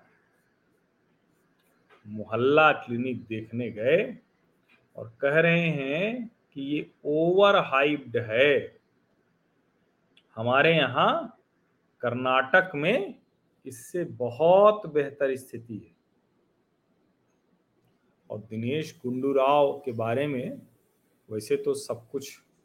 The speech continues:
सौरभ भारद्वाज जी ने ही बताया, प्रशंसा की कि वो कितने बड़े नेता हैं,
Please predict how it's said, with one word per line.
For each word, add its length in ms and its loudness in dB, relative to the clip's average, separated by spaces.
सौरभ 360 -4
भारद्वाज 640 -4
जी 140 -8
ने 120 -6
ही 100 -4
बताया, 460 0
प्रशंसा 520 -4
की 240 -6
कि 120 -10
वो 100 -6
कितने 300 -8
बड़े 380 0
नेता 460 2
हैं, 480 -4